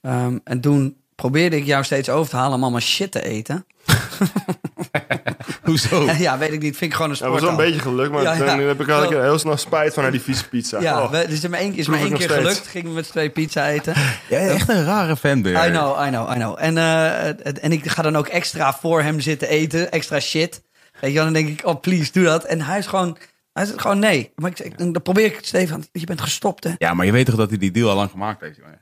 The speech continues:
Speaker 2: Hij zit hier nu van, "Ja, ik heb goed voorstel gehad." Je weet dat die,
Speaker 1: <laughs> Ja.
Speaker 2: die, die deal is al getekend.
Speaker 3: Nee, dat is echt nog, eh, echt nog niks rond. Dat is ook echt,
Speaker 2: Ah.
Speaker 3: eh, ligt allemaal bij, bij mijn manager. Dat, ik hoor alleen een beetje het eindresultaat van de gesprekken. En, eh,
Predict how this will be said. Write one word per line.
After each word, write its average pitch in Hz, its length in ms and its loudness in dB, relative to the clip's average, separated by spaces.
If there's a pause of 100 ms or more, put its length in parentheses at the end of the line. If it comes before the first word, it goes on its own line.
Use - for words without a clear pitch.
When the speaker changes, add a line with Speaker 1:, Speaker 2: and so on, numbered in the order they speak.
Speaker 2:
Hij 107 140 -6
zit 113 140 -2
hier 110 140 2
nu 107 120 4
van, 104 100 -2
"Ja, 101 80 2
ik 107 60 4
heb 104 100 -2
goed 131 200 -4
voorstel 101 440 -4
gehad." 90 280 -2
Je 160 40 2
weet 123 100 0
dat 113 100 4
die, 110 120 0
Speaker 1:
<laughs> 185 60 2
Ja. - 0 -
Speaker 2:
die, - 120 2
die 127 120 0
deal 143 140 2
is 131 60 2
al 127 120 0
getekend. 127 300 0
Speaker 3:
Nee, 139 120 2
dat 120 100 4
is 117 80 0
echt 143 140 0
nog, 135 180 -2
eh, 135 280 2
echt 135 100 -6
nog 131 140 0
niks 127 180 0
rond. 120 240 0
Dat 95 140 -6
is 107 100 -8
ook 113 140 0
echt, 95 260 0
Speaker 2:
Ah. 113 240 4
Speaker 3:
eh, 110 60 0
ligt 117 180 0
allemaal 127 220 0
bij, 123 200 0
bij 123 180 2
mijn 123 120 0
manager. 127 480 0
Dat, 110 180 -4
ik 113 120 -4
hoor 120 220 0
alleen 117 280 0
een 113 100 -2
beetje 117 280 2
het 113 120 2
eindresultaat 117 840 0
van 117 80 -2
de 117 60 2
gesprekken. 123 600 -2
En, 107 160 -2
eh, 104 80 -2